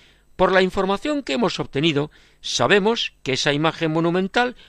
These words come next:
fue colocada en junio del año mil novecientos cuarenta y dos. Es una imagen de piedra de tamaño natural,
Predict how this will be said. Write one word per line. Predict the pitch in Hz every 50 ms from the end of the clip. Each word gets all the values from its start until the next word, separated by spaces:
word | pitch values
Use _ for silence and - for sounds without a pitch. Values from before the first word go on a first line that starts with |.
| - -
fue | - - 165 170
colocada | - 190 175 170 160 156 170 175 165 165 - -
en | - 123 123 123
junio | 117 - - 247 247 247 240 208
del | 147 151 170
año | 185 190 190 202 202 - -
mil | - 147 196 233 226
novecientos | 220 202 165 147 - - 170 185 180 175 - 175 - -
cuarenta | - 147 135 147 165 165 156 - 160 - -
y | - 117 104
dos. | 107 104 95 - - - - _ _ _ _ _ - - - - - - _ -
Es | 151 151 -
una | 226 233 247
imagen | 240 240 254 247 - 269 262 240 214
de | 175 156
piedra | 143 - - 196 220 226 233 240 233 220 - -
de | 185 139 151
tamaño | - 143 135 156 185 202 214
natural, | 190 175 - - 139 151 143 123 101